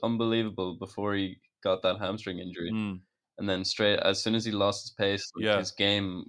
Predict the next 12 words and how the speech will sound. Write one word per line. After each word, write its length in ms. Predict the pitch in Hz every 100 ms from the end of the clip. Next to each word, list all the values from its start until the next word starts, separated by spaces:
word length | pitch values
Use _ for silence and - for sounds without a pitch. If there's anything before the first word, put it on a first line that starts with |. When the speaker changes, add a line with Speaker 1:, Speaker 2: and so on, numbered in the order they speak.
| -
Speaker 1:
his 200 | 90 90
game 300 | 98 95 92
completely 800 | 90 87 98 90 85 85 87 82 85
dropped 400 | 87 87 - - _ _ _ _ _
because 180 | 90 85
he 120 | 87
relied 500 | 87 87 85 85 85
a 40 | 82
lot 240 | 82 82
on 120 | 73
his 100 | 85
pace. 320 | - 87 85